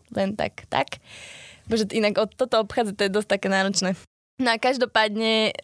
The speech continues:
kvôli tomu to, že, a ona, presne to, čo ty si povedal, že ona bola taká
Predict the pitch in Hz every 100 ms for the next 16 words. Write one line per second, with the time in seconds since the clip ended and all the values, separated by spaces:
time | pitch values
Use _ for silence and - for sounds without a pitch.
0 | _ - 240 233 269 269 233 233 233 -
1 | 220 - 254 254 - 233 285 269 247 240
2 | - - 247 - 220 214 196 220 254 269
3 | 220 - - - - 254 233 233 - 240
4 | - 226 214